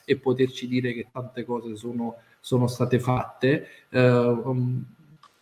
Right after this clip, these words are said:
grazie in particolare, Patrizia, devo dire, eh, consentimi un commento personale, eh, emerge da, da quello che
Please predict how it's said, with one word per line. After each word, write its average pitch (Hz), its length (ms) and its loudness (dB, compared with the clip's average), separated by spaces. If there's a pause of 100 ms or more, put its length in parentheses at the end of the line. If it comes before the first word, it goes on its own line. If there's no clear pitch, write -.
grazie 165 420 2
in 127 60 2
particolare, 139 600 0
Patrizia, 131 680 -4
devo 135 300 0
dire, 123 720 -2
eh, - 160 -6
consentimi 147 580 0
un 131 120 -2
commento 143 480 0
personale, 127 920 -2 (180)
eh, 131 280 0
emerge 135 1040 2
da, 123 200 -6
da 123 280 -6
quello 143 300 2
che 127 200 -4